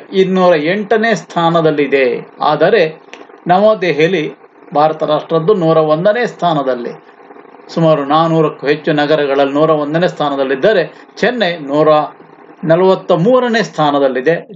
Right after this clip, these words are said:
ಜಾಗತಿಕ ಶ್ರೇಯಾಂಕಗಳ ಪ್ರಕಾರ ಬೆಂಗಳೂರು ನೂರ ಎಪ್ಪತ್ತೊಂದನೇ ಸ್ಥಾನದಲ್ಲಿ ಮತ್ತು ಕೋಲ್ಕತ್ತಾ ಕ್ರಮವಾಗಿ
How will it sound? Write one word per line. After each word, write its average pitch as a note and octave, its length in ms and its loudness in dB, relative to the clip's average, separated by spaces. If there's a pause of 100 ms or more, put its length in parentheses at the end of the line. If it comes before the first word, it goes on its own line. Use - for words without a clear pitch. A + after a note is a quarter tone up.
(100)
ಜಾಗತಿಕ F3+ 560 0
ಶ್ರೇಯಾಂಕಗಳ D#3+ 880 0
ಪ್ರಕಾರ D#3+ 580 0 (560)
ಬೆಂಗಳೂರು E3 800 0
ನೂರ C#3+ 260 0
ಎಪ್ಪತ್ತೊಂದನೇ D#3+ 680 0
ಸ್ಥಾನದಲ್ಲಿ C#3+ 580 -2
ಮತ್ತು C#3 300 -2
ಕೋಲ್ಕತ್ತಾ G3+ 520 0
ಕ್ರಮವಾಗಿ C3+ 920 -2